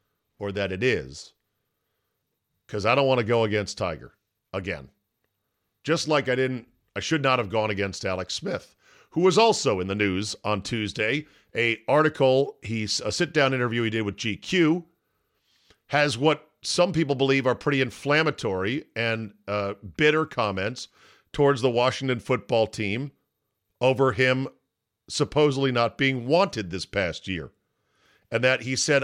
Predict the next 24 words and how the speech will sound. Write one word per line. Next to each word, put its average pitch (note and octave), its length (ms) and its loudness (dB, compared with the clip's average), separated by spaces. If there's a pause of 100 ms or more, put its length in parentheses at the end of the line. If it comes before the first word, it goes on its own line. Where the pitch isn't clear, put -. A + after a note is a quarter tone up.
I B2+ 120 0
quote, D3+ 500 0
"definitely D3 440 0
threw D3 280 0
a B2+ 60 2
wrench C3+ 580 -2
into C3 340 -4
their B2 200 2
plans." D3 760 -4 (1600)
He B2+ 480 -4
kinda D#3+ 280 2
sounded D3+ 600 0 (100)
the A#2 160 -4
note C3 360 2
that, A2+ 280 -4 (180)
you A#2+ 100 -6
know, G#2 160 -4
they G#2+ 120 0
were G#2+ 140 -2
trying B2 420 -2
to F#2 160 -4 (300)
stiff - 400 -2
arm C#3 280 2
him, C3 260 0